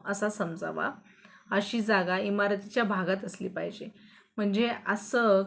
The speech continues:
की आप-, अशी जागा असली पाहिजे की जी आपण निवासस्थान म्हणून, कार्यालय म्हणून, शोरूम म्हणून किंवा दुकान, गोदाम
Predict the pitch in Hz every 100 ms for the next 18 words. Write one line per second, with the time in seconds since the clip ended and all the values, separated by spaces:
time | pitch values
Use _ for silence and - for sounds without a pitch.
0 | 196 220 202 196 - - 190 - 233 226
1 | 196 196 196 196 185 262 202 185 208 185
2 | 220 208 196 202 196 202 196 196 - 190
3 | 185 180 170 165 165 180 180 180 180 180
4 | 170 165 170 170 - 190 185 190 185 175
5 | 165 170 180 180 180 190 190 170 170 170
6 | 175 180 175 165 160